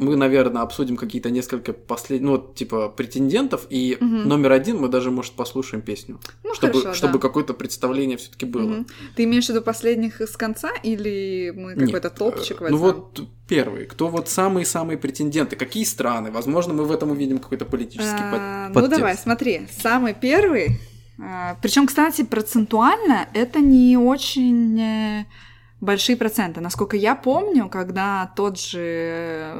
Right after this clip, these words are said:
Speaker 2: Рыбак, м, представлял, э, Норвегию, там как-то, м, в стиле, э, девяносто процентов букмекерских контор ставят на него.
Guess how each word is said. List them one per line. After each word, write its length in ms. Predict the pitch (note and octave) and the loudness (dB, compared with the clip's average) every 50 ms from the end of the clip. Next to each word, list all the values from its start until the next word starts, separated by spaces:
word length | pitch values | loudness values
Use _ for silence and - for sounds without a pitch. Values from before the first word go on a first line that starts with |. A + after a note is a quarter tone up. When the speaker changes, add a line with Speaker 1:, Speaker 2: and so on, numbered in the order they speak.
| - - E3+ F3+ | -8 -8 -4 -4
Speaker 2:
Рыбак, 480 | F3+ F3 F3+ A3+ D4 - - - - - - - - | -4 0 2 2 2 2 2 -4 -12 -18 -18 -10 -6
м, 240 | - - - - - | -6 -6 -6 -8 -10
представлял, 760 | - G#3+ - - - F#3 F3+ F#3 F3+ E3+ E3+ E3 E3+ E3 E3 | -12 -14 -8 -6 -6 -4 -2 -2 -2 -2 -2 -4 -6 -8 -10
э, 460 | E3 D#3+ D#3+ D#3+ D#3+ D#3+ D#3+ D#3 C#3+ | -10 -10 -10 -10 -10 -10 -8 -8 -8
Норвегию, 600 | D#3+ F3 F3 F3 E3+ E3+ D#3+ D3+ D3 C#3+ D3 B2 - - - - - - - _ | -6 -6 -6 -4 -2 -2 -2 -2 -2 -4 -8 -12 -12 -16 -20 -20 -20 -20 -20 _
там 360 | - F#3+ G#3 C4+ E4+ F4+ E4 - | 2 4 6 6 6 4 0 2
как-то, 720 | - A#3 A#3 A#3+ - - - A#3+ A3+ A3 A3 G#3+ G#3 G#3+ | 4 4 4 2 0 -2 0 2 2 2 2 0 -2 -4
м, 220 | - F#3 G3 G3 - - - - - - _ - | -6 -8 -8 -8 -12 -16 -18 -18 -18 -18 _ -12
в 160 | F3+ E3+ F#3+ - | -12 -12 -10 -10
стиле, 560 | - - - A3 G3+ G3+ G3+ G3 F#3+ F#3+ F#3+ - - - - _ | -8 0 0 2 2 4 4 2 2 0 -4 -12 -20 -20 -16 _
э, 120 | - F#3+ | -4 -4
девяносто 580 | F#3 F3+ F3 G#3 G3+ G#3+ G#3 G#3 G3 F#3 - G3 | -4 0 0 2 4 4 4 4 2 0 -4 -6
процентов 640 | - - F3+ F3 - - F#3 F3 E3+ E3 - E3 E3 | -4 -4 -6 -6 -4 -4 -4 -4 -4 -4 -6 -6 -6
букмекерских 760 | E3 E3 E3+ - - F#3+ F3+ E3+ F#3 E3+ - - - - - | -8 -10 -10 -6 -4 -4 -4 -4 -6 -10 -10 -10 -12 -12 -6
контор 400 | - F3 F3+ - C4 D4 F#4+ C4+ | -6 -6 -2 0 2 2 2 0
ставят 400 | - - G#3+ G3+ G#3 G#3 G#3+ G#3+ | -2 -2 -2 0 0 0 -2 -2
на 140 | G3 G3 | -4 -4
него. 340 | F#3+ G3 F#3+ F3 C#3+ C#3 - | -4 -6 -4 -6 -6 -6 -6